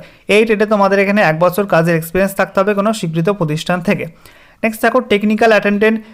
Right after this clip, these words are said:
বেকার অ্যান্ড কনফেকশনার এই পোস্টে বলা হয়েছে আইটিআই পাস সার্টিফিকেট থাকতে হবে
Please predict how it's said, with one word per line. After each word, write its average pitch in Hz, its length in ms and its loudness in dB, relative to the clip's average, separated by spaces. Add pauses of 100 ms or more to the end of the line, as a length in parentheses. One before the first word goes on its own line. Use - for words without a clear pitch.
(140)
বেকার 196 460 2 (300)
অ্যান্ড 202 300 -2
কনফেকশনার 196 680 0
এই 185 220 -2
পোস্টে 208 340 -2
বলা 190 220 4
হয়েছে 208 340 2
আইটিআই 170 360 2
পাস 185 260 0
সার্টিফিকেট 180 500 -4
থাকতে 180 260 -2
হবে 185 240 2